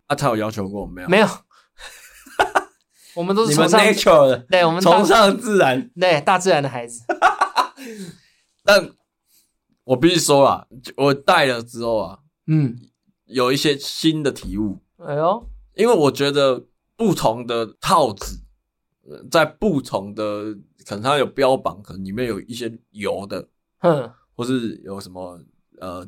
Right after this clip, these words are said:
Speaker 1: 集精带还是什么，反正就有，有些是前面来都会加厚，
Speaker 2: 哼。
Speaker 1: 然后会让你的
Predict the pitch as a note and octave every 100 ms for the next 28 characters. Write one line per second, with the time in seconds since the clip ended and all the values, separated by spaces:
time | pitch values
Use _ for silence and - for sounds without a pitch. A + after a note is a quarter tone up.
0 | - - G#2+ A2 G#2+ B2 B2 A#2 G2+ E2
1 | F#2+ G2 D2+ _ _ A#2 C#3 D3 D3 -
2 | A2 A2+ A2 B2+ C#3 D3+ D3 - A#2+ B2+
3 | A#2 A#2 B2+ B2+ A#2+ B2 A2 B2+ G#2 -
4 | _ _ - F3+ B2+ A2+ _ _ _ _
5 | _ - A2 B2 C3 B2 G#2+ _ _ _
6 | _ - D#3+ C3+ G#2 G2 F#2+ F#2+